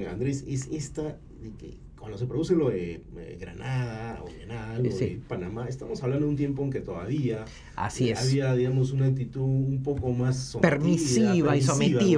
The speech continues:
Speaker 1: Estados
Speaker 2: sobre
Speaker 1: Unidos.
Speaker 2: las intervenciones.
Speaker 1: Ahora ya no, ¿no? Lo
Speaker 2: Ah,
Speaker 1: primero que ocurre
Speaker 2: totalmente.
Speaker 1: cuando, eh, Estados Unidos lanza o insinúa la propuesta de una intervención militar en Venezuela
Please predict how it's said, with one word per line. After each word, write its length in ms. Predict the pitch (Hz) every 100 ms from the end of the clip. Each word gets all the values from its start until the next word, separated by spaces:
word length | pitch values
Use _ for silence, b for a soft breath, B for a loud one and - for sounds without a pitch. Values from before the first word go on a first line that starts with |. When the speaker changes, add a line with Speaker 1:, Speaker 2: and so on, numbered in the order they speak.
| 135 135
Speaker 1:
Estados 160 | 190
Speaker 2:
sobre 160 | 156 131
Speaker 1:
Unidos. 40 |
Speaker 2:
las 120 | 123 156
intervenciones. 840 | 135 113 117 131 113 87 - -
Speaker 1:
Ahora 600 | 131 175 180 170 147 123 110 101 98
ya 120 | 151 180
no, 260 | 185 117
¿no? 180 | 135 196
Lo 100 | 170
Speaker 2:
Ah, 60 | 127
Speaker 1:
primero 240 | 127 151 98
que 60 | 127
ocurre 320 | 123 123 123
Speaker 2:
totalmente. 80 | 107
Speaker 1:
cuando, 280 | 120 123 120 117 113 107 B B B 117
eh, 420 | 110 107 104 101
Estados 300 | 117 151 135
Unidos 260 | 135 147 135
lanza 1200 | 131 135 135 127 127 123 123 113 104 95 85 78
o 80 | 95
insinúa 460 | 92 87 117 160 127
la 80 | 95
propuesta 320 | 92 117 120
de 80 | 113
una 60 |
intervención 420 | 120 101 90 113
militar 320 | 117 95 107 107
en 80 |
Venezuela 580 | 110 120 120 98 92 -